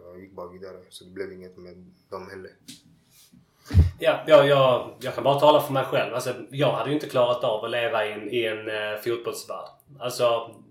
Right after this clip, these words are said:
Speaker 2: jag hade nog inte pallat det rent psykiskt. Och få, liksom, gå igenom det. Och sen så, du vet, bara helt lämna till råttorna. Man måste ju känna sig väldigt ensam. Det är du och din agent.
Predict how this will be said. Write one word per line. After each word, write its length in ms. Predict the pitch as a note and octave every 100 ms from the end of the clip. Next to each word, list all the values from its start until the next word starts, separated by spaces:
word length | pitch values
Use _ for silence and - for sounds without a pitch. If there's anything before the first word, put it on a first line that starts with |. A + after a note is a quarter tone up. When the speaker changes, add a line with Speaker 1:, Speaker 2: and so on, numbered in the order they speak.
| _ A2+ - - A2 B2 - _ _
Speaker 2:
jag 140 | C#3 B2+
hade 160 | B2+
nog 100 | E3
inte 120 | E3 F3
pallat 360 | D#3 D#3+ C#3+
det 80 | C#3+
rent 180 | D3 B2+
psykiskt. 680 | D3+ B2 - - - _ -
Och 120 | C3
få, 80 | C#3+
liksom, 260 | C#3 C#3+
gå 200 | C#3 C3+
igenom 480 | C#3+ C3 G2+ G#2 B2+
det. 220 | F#3+ - - _ _ -
Och 120 | -
sen 200 | E3 C3+
så, 340 | C3+ B2+ - - _ A3
du 60 |
vet, 260 | F3 - -
bara 120 | F#3
helt 380 | G#3 G3+ D3+ F3
lämna 280 | F#3+ F#3+ -
till 140 | D#3+
råttorna. 460 | F3+ - A2+ B2 D3
Man 240 | D#3+ F3
måste 160 | F#3 C#3
ju 60 |
känna 180 | D3+ F3
sig 120 | E3+
väldigt 280 | D#3 F3 C#3
ensam. 440 | D3 E3+ A#2 G2+ D3
Det 100 | E3
är 60 |
du 160 | F#3 E3+
och 60 |
din 140 | D3+ D#3
agent. 500 | D#3 - - -